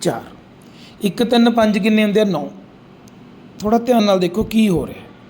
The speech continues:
ਮੈਨੇ ਐਰੋ ਜਾਣ ਕੇ ਲਾਇਆ ਹੈਗਾ। ਦੇਖੇ ਤੁਹਾਨੂੰ ਐਂ ਲੱਗਦਾ ਵੀ ਕੁਛ ਰਕਮ ਬਣ ਰਹੀ ਹੈ? ਚਾਰ, ਦੋ ਦਾ ਵਰਗ ਹੈ, ਨੌ, ਤਿੰਨ ਦਾ ਵਰਗ ਹੈ, ਸੋਲਾਂ, ਵਰਗ ਮਤਲਬ ਸਕੁਏਅਰ,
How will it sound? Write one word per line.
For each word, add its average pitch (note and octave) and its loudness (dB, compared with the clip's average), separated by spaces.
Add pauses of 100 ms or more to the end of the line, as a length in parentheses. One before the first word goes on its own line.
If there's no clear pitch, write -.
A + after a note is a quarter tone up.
(420)
ਮੈਨੇ G3+ 0
ਐਰੋ G3 2
ਜਾਣ F3 0
ਕੇ F3 -2
ਲਾਇਆ E3+ 2
ਹੈਗਾ। F#3+ -4 (1080)
ਦੇਖੇ G3 0
ਤੁਹਾਨੂੰ A3+ 4
ਐਂ G#3 2
ਲੱਗਦਾ A3 2
ਵੀ C#4 -4
ਕੁਛ B3+ -4 (160)
ਰਕਮ G#3 0
ਬਣ G3+ 0
ਰਹੀ G#3+ 0
ਹੈ? - -6 (420)
ਚਾਰ, F3+ 0 (1600)
ਦੋ G3+ 2
ਦਾ G#3 4
ਵਰਗ F#3 0
ਹੈ, - -12 (920)
ਨੌ, F#3+ 2 (960)
ਤਿੰਨ G#3+ 2
ਦਾ F#3+ 4
ਵਰਗ F3+ 0
ਹੈ, C3+ -10 (680)
ਸੋਲਾਂ, F#3+ 2 (420)
ਵਰਗ F#3 0
ਮਤਲਬ A#3+ 2
ਸਕੁਏਅਰ, F#3 -2